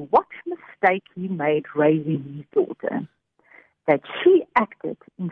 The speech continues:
such a greedy way. His mind was lost in thoughts that perhaps he's just overthinking, or his daughter is just too young to understand about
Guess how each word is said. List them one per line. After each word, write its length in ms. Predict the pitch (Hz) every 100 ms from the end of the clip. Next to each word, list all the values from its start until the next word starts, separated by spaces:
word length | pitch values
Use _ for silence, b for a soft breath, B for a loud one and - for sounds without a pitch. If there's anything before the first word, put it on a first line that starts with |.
| - 175
such 220 | - -
a 40 | 165
greedy 540 | - - 170 156 160
way. 320 | 127 - - - - _ _ _ _ b b b b -
His 140 | 202 196
mind 440 | 190 214 294 277
was 140 | 254 -
lost 320 | 175 220 240 -
in 160 | 208 156
thoughts 260 | 170 - - _ _ _ 190
that 100 | -
perhaps 400 | - 175 240 330 _
he's 180 | 233 196 -
just 140 | 208 -
overthinking, 680 | 220 190 - 165 151 269 427 B B B B B _
or 180 | - 330
his 140 | 311 247
daughter 280 | 262 302 320
is 80 | 262
just 140 | 311 254
too 140 | 302 196
young 280 | 208 269 381 -
to 80 | 240
understand 680 | 190 175 - - 160 156
about 260 | 151 156